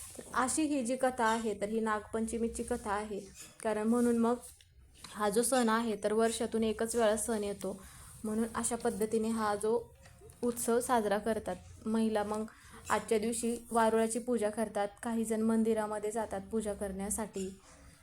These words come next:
काही जण घरी पूजा करतात. आता प्रत्येक भागांमध्ये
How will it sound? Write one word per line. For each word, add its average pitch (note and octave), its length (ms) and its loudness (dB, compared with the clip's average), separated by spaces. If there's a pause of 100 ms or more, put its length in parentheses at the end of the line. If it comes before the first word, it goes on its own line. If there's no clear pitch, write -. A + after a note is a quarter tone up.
(160)
काही A#3+ 200 4
जण A#3+ 180 4
घरी C4+ 240 2
पूजा A#3 320 0
करतात. G3+ 400 -2
आता G#3 160 -2
प्रत्येक A#3+ 420 2
भागांमध्ये A#3+ 680 4